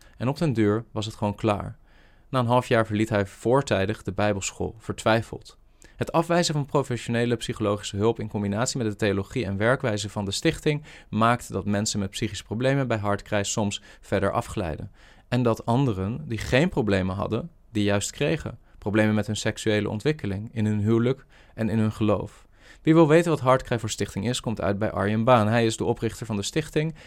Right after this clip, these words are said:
en de twee bijbelscholen, Gospel Mission en Bijbelschool Philadelphia, en nog altijd directeur en het gezicht van Hartkrij.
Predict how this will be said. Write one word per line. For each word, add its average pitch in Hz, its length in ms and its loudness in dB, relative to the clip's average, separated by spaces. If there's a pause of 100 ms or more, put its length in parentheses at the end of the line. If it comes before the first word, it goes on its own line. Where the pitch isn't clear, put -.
en 104 100 -4
de 101 60 -2
twee - 200 2
bijbelscholen, 117 640 2
Gospel 107 280 -4
Mission 117 360 -2
en 113 120 -2
Bijbelschool 110 400 0
Philadelphia, 104 760 0 (320)
en 107 100 0
nog 110 200 0
altijd 147 500 4
directeur 123 480 0
en 107 180 -2
het 110 140 -4
gezicht 98 460 -4
van 107 200 -2
Hartkrij. 104 640 -2